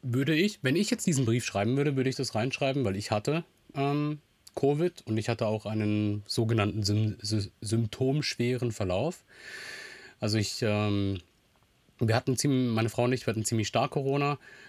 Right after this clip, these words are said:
ähm, hatten, ja, de-, im Endeffekt die ganzen Symptome, die man im Internet so liest: Gliederschmerzen, Schwächegefühl, dauerhafte Schlappheit,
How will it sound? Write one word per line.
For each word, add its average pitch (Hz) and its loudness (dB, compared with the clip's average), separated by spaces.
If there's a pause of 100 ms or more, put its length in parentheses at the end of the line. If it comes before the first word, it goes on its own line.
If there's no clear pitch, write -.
(140)
ähm, 104 2
hatten, 104 0 (220)
ja, 110 -2
de-, 98 -4 (380)
im 113 -4
Endeffekt 120 0
die 123 -2
ganzen 123 0
Symptome, 120 2
die 113 0
man 110 2
im 113 -2
Internet 113 -2
so - -2
liest: 151 -2
Gliederschmerzen, 113 0
Schwächegefühl, 104 0
dauerhafte 107 2
Schlappheit, 110 0